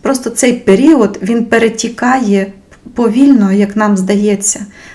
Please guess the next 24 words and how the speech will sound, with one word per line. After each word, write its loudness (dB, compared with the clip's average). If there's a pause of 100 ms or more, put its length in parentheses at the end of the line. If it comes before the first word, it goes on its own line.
Насправді, 0 (320)
це -2
закон -4
поступовості. -4 (580)
І 0
він -2
так -4
само 0
є 0
важливим 0
для 0
нас -2
усіх, -6
щоб -2
більшість -4
людей -2
зрозуміли -2
ці -6
процеси. -2 (1400)
Як, -6
куди 2
ти, 2
е, 0
випригнеш 2